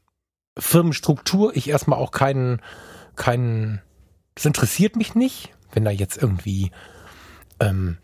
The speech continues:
schlimme Extremisten hinterstehen. Okay, okay, okay, ne? Ansonsten interessiert's mich nicht, was die machen, sondern ich nutze diese Plattform, um die Menschen zu sehen. Und es gab neulich so ein schönes Posting in einem meiner, ähm, meiner Menschen, denen ich folge, die gefragt hat,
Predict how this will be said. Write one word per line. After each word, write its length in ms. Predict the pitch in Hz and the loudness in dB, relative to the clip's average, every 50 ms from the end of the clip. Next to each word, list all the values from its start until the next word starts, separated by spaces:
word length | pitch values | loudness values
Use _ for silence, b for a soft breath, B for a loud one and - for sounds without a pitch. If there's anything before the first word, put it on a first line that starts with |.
| _ - | _ -6
schlimme 320 | - - 147 147 143 151 | 2 4 4 4 4 2
Extremisten 500 | 131 - - - 139 135 143 - - 123 | 0 -2 0 2 4 4 4 2 2 2
hinterstehen. 480 | 113 110 - 104 - - - 104 101 107 | 2 4 2 0 0 0 -2 0 0 0
Okay, 340 | 104 - - 127 131 120 | -2 0 2 2 2 2
okay, 260 | 113 104 - - 107 104 | 2 0 0 0 0 0
okay, 400 | 98 - - - 98 92 87 - - | 0 -2 -2 -2 -2 -2 -4 -6 -2
ne? 240 | - 110 131 165 175 - | 2 2 4 4 2 2
Ansonsten 480 | - 135 131 120 143 180 180 - - | 2 4 4 4 2 2 0 -4 -2
interessiert's 420 | 147 139 - - 117 - 131 - - | -2 -2 -2 -2 -2 -2 -2 0 2
mich 100 | 120 107 | 2 2
nicht, 180 | 139 165 - | 2 2 0
was 100 | 208 180 | -2 -2
die 100 | - 208 | 0 0
machen, 340 | 196 196 190 - 202 208 185 B B B B B B B | 0 0 0 0 -2 -2 -2 B B B B B B B
sondern 200 | - 139 135 147 | 2 2 2 2
ich 140 | 147 - | 2 2
nutze 480 | 139 143 160 160 - - - 123 110 92 _ _ - - | 4 4 4 2 0 0 0 0 0 0 _ _ -2 0
diese 200 | 131 113 123 117 | 2 2 2 0
Plattform, 560 | - - 127 139 - - - 151 143 143 160 _ - | 2 2 2 2 0 0 2 2 2 2 0 _ 2
um 360 | - 170 160 170 175 175 180 - - | 2 4 4 4 2 0 -2 -6 -2
die 60 | - 139 | 0 2
Menschen 380 | 135 135 143 160 - - 135 | 2 2 2 0 -2 -2 -4
zu 180 | 113 - - 110 | -4 -2 -4 -4
sehen. 300 | 98 98 92 95 98 98 | -4 -4 -4 -4 -4 -4
Und 100 | 98 101 | -4 -6
es 80 | 101 | -4
gab 180 | - - 120 - | 0 -2 0 2
neulich 240 | 123 123 135 127 - | 2 0 0 0 -2
so 80 | - | -2
ein 60 | 123 117 | -4 -4
schönes 280 | - - 139 139 - | -2 -2 -2 -2 -4
Posting 400 | - - - 139 - - - 123 | -4 0 0 0 0 0 -2 -2
in 80 | 123 131 | -2 0
einem 300 | 127 120 123 123 123 113 B B B B B B B B B B B B | 0 0 0 0 -2 -4 B B B B B B B B B B B B
meiner, 480 | 123 120 120 120 117 113 113 117 117 120 | 2 2 2 2 2 2 0 0 0 -2
ähm, 420 | 117 110 113 110 110 110 107 107 - _ _ _ _ - _ - | -2 -2 -2 -2 -2 -2 -2 -4 -6 _ _ _ _ -20 _ -4
meiner 260 | 110 110 117 117 117 | -2 0 0 2 2
Menschen, 360 | 113 123 147 160 - - 139 | 2 2 2 2 2 0 2
denen 160 | 131 135 139 | 2 2 0
ich 140 | 123 104 - | 0 -4 -4
folge, 480 | - - 143 143 151 143 151 147 147 147 | 0 2 2 2 2 2 0 0 0 0
die 140 | 127 135 127 | -2 -4 -4
gefragt 600 | 120 117 - - - 120 117 131 135 - - - | -4 -6 -6 0 0 0 2 2 -2 -4 -2 -2
hat, 320 | 127 123 127 - - - | 0 0 0 -2 -6 -16